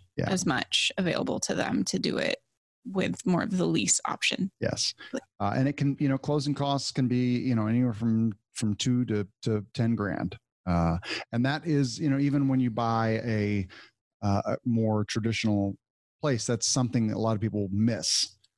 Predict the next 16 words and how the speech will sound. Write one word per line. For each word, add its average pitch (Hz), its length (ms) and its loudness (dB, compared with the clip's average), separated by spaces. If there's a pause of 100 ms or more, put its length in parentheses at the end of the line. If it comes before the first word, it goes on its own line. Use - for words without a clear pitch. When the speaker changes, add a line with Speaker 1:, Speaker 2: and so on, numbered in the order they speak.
(200)
Speaker 2:
Yeah. 95 300 2
Speaker 1:
Um, 90 260 0
you 107 120 0
know, 92 160 2
they, 98 140 0 (140)
they, 107 280 2
they, 107 160 -2 (120)
they 107 80 2
forget 113 580 -2
that 110 140 -4
there's 113 200 0
going 123 260 2
to 117 60 0
be 117 120 -2
closing 110 460 0
costs. - 580 -2